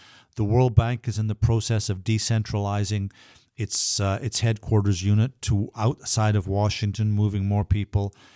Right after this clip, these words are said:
into other countries, although that is partially in response to the way in which the current U S administration works. There is an argument, uh, to do around that, but the, the, the issue is that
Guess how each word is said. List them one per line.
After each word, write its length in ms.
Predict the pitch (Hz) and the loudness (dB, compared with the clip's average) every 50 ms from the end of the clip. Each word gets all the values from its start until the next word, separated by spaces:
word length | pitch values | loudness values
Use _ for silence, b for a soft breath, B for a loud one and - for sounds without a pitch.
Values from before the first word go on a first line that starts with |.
| b b b | b b b
into 320 | - 113 110 104 - 104 104 | 0 2 2 4 4 4 4
other 180 | 101 95 98 | 4 2 0
countries, 480 | - - - 107 107 107 - 131 120 98 | -2 -2 0 0 0 0 -2 -2 0 2
although 220 | 98 92 98 95 | 2 2 2 2
that 160 | 95 95 92 | 0 0 -2
is 80 | 95 - | -2 -2
partially 540 | - - - 104 104 98 - - - 98 92 | 0 0 0 0 -2 -2 -4 -6 -6 -6 -4
in 100 | 92 92 | -4 -6
response 580 | 95 90 - 92 - 95 95 92 110 - - b b b b b b b b b b b - | -6 -8 -6 -6 -4 -4 -4 -4 -4 -6 -10 b b b b b b b b b b b -2
to 220 | - 107 104 101 | 0 2 2 2
the 160 | 101 101 - - | 0 -4 -10 -8
way 180 | - 110 101 101 | -4 -2 0 2
in 100 | 101 98 | 2 2
which 200 | 98 101 - - | 0 0 -2 -4
the 80 | - - | -6 -4
current 320 | - - 104 98 95 113 | -2 0 0 2 2 2
U 180 | 107 101 98 95 | 2 2 2 0
S 160 | 90 - - | 0 -2 -2
administration 840 | 95 92 101 92 95 85 - - - 92 90 87 - - 90 90 92 | -2 -2 0 0 0 -2 -4 -4 -4 -4 -4 -4 -4 -4 -4 -2 0
works. 420 | 104 110 107 104 92 - - - B B B B B B B B B B B - | 2 2 2 2 -2 -4 -10 -14 B B B B B B B B B B B 0
There 140 | 139 156 | 4 6
is 120 | 185 196 170 | 6 6 6
an 100 | 190 156 | 4 6
argument, 640 | 143 143 147 143 127 147 135 131 120 117 113 - - _ _ _ _ _ _ | 6 6 6 4 2 2 2 2 2 0 -2 -6 -14 _ _ _ _ _ _
uh, 240 | 123 113 110 113 120 | -2 -2 -2 -2 -4
to 140 | - - 113 | -4 -2 0
do 160 | 117 120 117 | 2 2 2
around 360 | 107 107 110 120 127 135 135 | 2 2 2 2 2 2 2
that, 220 | 120 107 98 104 | 2 2 0 -2
but 120 | 120 123 120 | -2 -2 0
the, 100 | 131 120 - - | 0 -2 -2 -2
the, 140 | - 143 151 | -2 -2 0
the 220 | 165 156 147 165 | 0 2 2 4
issue 360 | 190 - - - 190 156 139 - | 4 2 2 0 0 0 0 -2
is 420 | - 151 143 123 110 104 95 - - b b b b b b b b b b b b b | 0 0 2 2 2 0 -2 -6 -10 b b b b b b b b b b b b b
that 380 | - 117 127 127 131 - - - | -6 -4 -2 -2 -4 -6 -12 -20